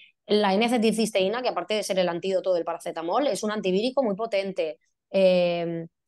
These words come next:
no sé, aceite de orégano. El orégano y las plantas tienen muchos efectos antibióticos buenísimos.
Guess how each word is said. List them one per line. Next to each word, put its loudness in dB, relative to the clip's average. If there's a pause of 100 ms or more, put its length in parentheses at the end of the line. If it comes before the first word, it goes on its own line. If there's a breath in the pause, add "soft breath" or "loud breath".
no -4
sé, 0
aceite 4
de 4
orégano. 0
El -2
orégano -2
y 0
las 0
plantas 0
tienen -2
muchos -4
efectos -6
antibióticos 0
buenísimos. 2